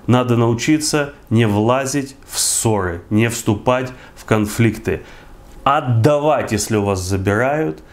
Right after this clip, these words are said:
уступать, если очень сильно прямо кто-то. Ну, конечно, есть какой-то предел, где вы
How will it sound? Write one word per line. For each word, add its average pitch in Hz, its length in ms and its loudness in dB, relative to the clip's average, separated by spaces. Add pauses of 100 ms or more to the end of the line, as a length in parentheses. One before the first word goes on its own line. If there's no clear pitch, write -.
(180)
уступать, 156 800 2
если 117 280 -2
очень 110 280 0
сильно 127 600 2
прямо 107 340 -4
кто-то. 101 480 -4 (200)
Ну, 113 120 0
конечно, 151 340 2
есть 131 280 2
какой-то 113 380 -2
предел, 120 600 0
где 107 180 0
вы 104 460 0